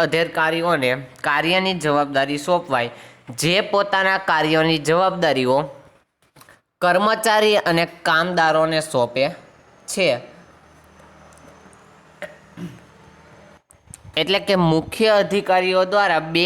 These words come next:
વિભાગમાં કાર્યો સોંપવાના. એ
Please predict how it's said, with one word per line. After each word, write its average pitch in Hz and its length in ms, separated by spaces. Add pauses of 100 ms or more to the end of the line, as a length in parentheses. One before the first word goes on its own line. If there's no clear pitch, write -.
વિભાગમાં 170 760
કાર્યો 180 380
સોંપવાના. 147 600 (720)
એ 185 80